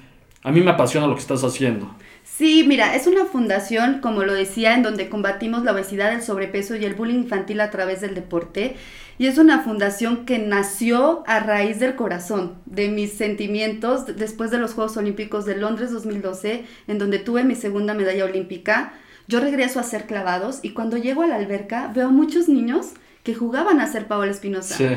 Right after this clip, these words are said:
Speaker 2: y se aventaban a la alberca de bombita, de panzazo, de espalda, como sea,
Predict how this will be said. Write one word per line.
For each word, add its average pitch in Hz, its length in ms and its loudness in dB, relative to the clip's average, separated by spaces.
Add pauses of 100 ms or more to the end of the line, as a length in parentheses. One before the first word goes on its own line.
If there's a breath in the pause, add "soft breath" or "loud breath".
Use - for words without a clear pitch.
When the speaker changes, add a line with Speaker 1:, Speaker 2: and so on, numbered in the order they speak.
(140)
Speaker 2:
y 240 60 -2
se 262 120 -2
aventaban 262 480 4
a 339 60 4
la 240 140 0
alberca 233 420 -4
de 254 80 2
bombita, 226 460 -2
de 233 100 -2
panzazo, 226 560 -2
de 240 80 0
espalda, 240 320 -2
como 285 220 4
sea, 320 420 2